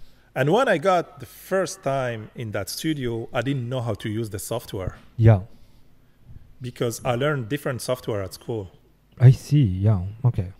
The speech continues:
Speaker 1: So you sit in a, a computer, it's, um, Linux, spe-, special version of Linux. So it's not, uh, your normal Lin-, Linux. And then it's a, another interface.
Speaker 2: Ooh,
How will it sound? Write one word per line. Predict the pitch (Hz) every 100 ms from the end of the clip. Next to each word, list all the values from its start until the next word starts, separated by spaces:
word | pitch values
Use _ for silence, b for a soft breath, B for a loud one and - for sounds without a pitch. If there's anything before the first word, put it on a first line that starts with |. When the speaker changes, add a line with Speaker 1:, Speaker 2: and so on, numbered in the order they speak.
| - -
Speaker 1:
So | - - 156
you | 143 139
sit | 139 165 175
in | 156 127
a, | 120 113 117
a | 123
computer, | - 151 147 117 127
it's, | 135 113 - -
um, | 110 98 95 104 - _ -
Linux, | 113 135 - - - - _ _ _ _
spe-, | - - - 139
special | - - - - 151 - 117
version | 107 113 - 101
of | 101 -
Linux. | 95 90 -
So | - 107
it's | 95 -
not, | 117 110 -
uh, | 92 - _ -
your | 104
normal | 104 104 95 87
Lin-, | 90 98
Linux. | 104 95 127 - - - b b b b b b b b _ _
And | 147 131
then | 135 147 156 -
it's | 131 - 139
a, | 120 120 - _ _ _ _ _ -
another | 135 147 139
interface. | 127 139 113 - 104 - - _ _ _ -
Speaker 2:
Ooh, | 101 107 98